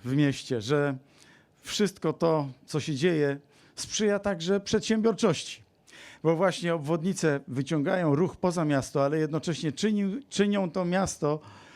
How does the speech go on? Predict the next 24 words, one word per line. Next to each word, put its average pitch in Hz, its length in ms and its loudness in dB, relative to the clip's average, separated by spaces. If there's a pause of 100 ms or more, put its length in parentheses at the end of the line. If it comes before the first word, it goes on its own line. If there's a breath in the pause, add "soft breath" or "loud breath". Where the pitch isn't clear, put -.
(160 loud breath)
miejscowość, 156 1000 0 (240)
powiat, 156 480 4
gminę 160 520 2 (540 soft breath)
bardziej 151 380 4
atrakcyjną. 143 800 0 (1200 loud breath)
To 220 120 4
jest, 226 120 0
szanowni 220 360 0
państwo, 196 440 0
taka 175 640 0
mapa 190 480 0
postępu. 156 720 -2 (640 loud breath)
Ta 143 120 0
nasza 165 480 0 (260)
mapa 190 540 2
dróg, 185 420 0
którą 143 420 0
z 131 120 -8
panem 147 340 2
ministrem 151 600 0
tak 123 220 -4
często 156 460 0
analizujemy, 139 720 -2
dróg 139 300 -6